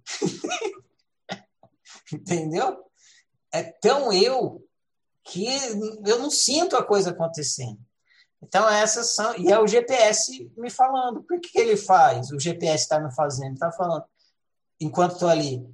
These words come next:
"Vai, é isso, você tá na paz, tá tranquilo, você tá de boa, tá prazeroso, continua." E o G P S fica falando isso, a cada minuto ele fica falando e uma hora passa que parece que foi um minuto. Então, é, é assim que a gente responde a pergunta, "Quem sou eu?"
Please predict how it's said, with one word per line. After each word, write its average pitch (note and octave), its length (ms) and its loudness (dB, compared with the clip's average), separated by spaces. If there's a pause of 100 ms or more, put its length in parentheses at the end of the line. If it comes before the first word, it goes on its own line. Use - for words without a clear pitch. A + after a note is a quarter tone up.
(140)
"Vai, B3 500 4
é B3 60 2
isso, A3+ 480 -6
você G3+ 320 -6
tá A3 140 2
na A3 100 2
paz, G#3 360 0
tá G#3 120 -2
tranquilo, G3+ 440 -6
você - 100 -10
tá G3+ 140 0
de G3 100 -4
boa, F#3 400 4
tá F3+ 80 -2
prazeroso, F#3 600 -4
continua." F#3+ 560 -4
E G#3+ 100 -2
o A#3 80 -4
G A#3 120 -4
P A#3+ 120 -2
S B3 160 -2
fica - 220 -12
falando B3 360 0
isso, G#3 220 -6
a - 60 -6
cada G#3+ 340 -2 (500)
minuto G3 440 0
ele A3 100 -6
fica - 160 -16
falando A3 420 2
e C4+ 300 -8
uma A#3 380 0
hora B3 200 8
passa B3 380 4
que B2 80 -18
parece A3+ 380 -4
que - 60 -20
foi A3 120 -6
um A#3 60 -12
minuto. A3 420 -12 (1200)
Então, G3+ 320 4
é, A#3+ 320 2
é F#3+ 120 8
assim B3+ 400 2
que C4+ 100 -4
a C4 40 -2
gente A#3 220 -6
responde A#3 480 2
a G#3+ 100 4
pergunta, F#3+ 480 2
"Quem F#3 200 -4
sou F3 240 -2
eu?" B2 180 -4